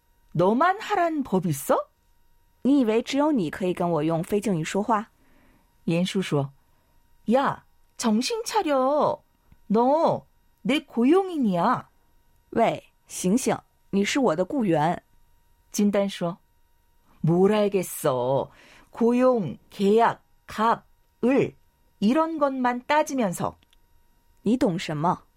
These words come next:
Speaker 2: 只考虑雇佣、合同、甲、乙这些。
Speaker 1: 이쁜 거,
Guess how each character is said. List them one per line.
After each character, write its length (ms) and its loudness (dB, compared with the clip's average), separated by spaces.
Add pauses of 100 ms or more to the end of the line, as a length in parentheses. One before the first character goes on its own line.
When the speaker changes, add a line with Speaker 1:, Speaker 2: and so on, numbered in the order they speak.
(120)
Speaker 2:
只 160 -4
考 240 -2
虑 260 0
雇 220 -2
佣、 260 0 (300)
合 320 -2
同、 280 -4 (380)
甲、 460 -2 (260)
乙 360 -8 (120)
这 140 0
些。 280 -8 (640)
Speaker 1:
이쁜 520 0
거, 460 0